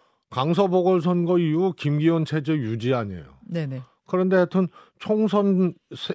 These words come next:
Speaker 1: 용산의 총선 셈법과 생각 때문에
Speaker 2: 네.
Speaker 1: 김기현 대표가 주저앉은 거 아니에요.
Speaker 2: 아, 아, 김기현
Speaker 1: 그래서
Speaker 2: 체제로
Speaker 1: 비대위를,
Speaker 2: <laughs>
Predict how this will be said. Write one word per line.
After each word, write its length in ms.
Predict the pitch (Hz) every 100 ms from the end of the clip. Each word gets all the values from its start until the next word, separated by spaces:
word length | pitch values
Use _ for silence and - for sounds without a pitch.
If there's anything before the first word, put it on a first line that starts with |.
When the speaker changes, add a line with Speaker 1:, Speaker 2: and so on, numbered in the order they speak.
| -
Speaker 1:
용산의 500 | 143 165 156 170 170
총선 480 | 175 196 185 185 175
셈법과 880 | 170 170 170 156 - 156 147 98 -
생각 400 | - 180 180 165
때문에 640 | 170 139 117 101 110 131
Speaker 2:
네. 160 | 139 135 - _
Speaker 1:
김기현 880 | - 175 202 226 208 196 185 156 110
대표가 520 | - 143 165 160 175 160 _ _ _ _ _ _ _ _
주저앉은 540 | - 139 180 196 170 113
거 100 | 107
아니에요. 260 | 82 76 64 - 64 - - _ _ _ _
Speaker 2:
아, 440 | 120 143 160 180 196
아, 240 | - 175 190
김기현 340 | - 226 226
Speaker 1:
그래서 180 | 226 226
Speaker 2:
체제로 240 | 226 254 185
Speaker 1:
비대위를, 680 | 214 226 214 202 247 240 190
Speaker 2:
<laughs> 260 | - 156